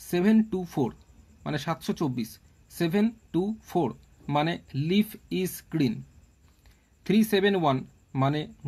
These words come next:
green is blue এবং ফোর থ্রি এইট মানে sky is blue, তাহলে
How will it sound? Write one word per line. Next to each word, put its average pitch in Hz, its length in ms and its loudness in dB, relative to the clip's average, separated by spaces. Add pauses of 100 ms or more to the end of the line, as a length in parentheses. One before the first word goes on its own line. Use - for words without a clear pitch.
(140)
green 202 240 4 (440)
is 175 120 -2 (320)
blue 151 220 4 (800)
এবং 160 220 2 (340)
ফোর 196 180 4 (140)
থ্রি 196 140 -2 (180)
এইট 131 140 0 (300)
মানে 143 180 0 (280)
sky 170 260 2 (240)
is 170 120 -4 (1000)
blue, 170 220 4 (460)
তাহলে 147 280 2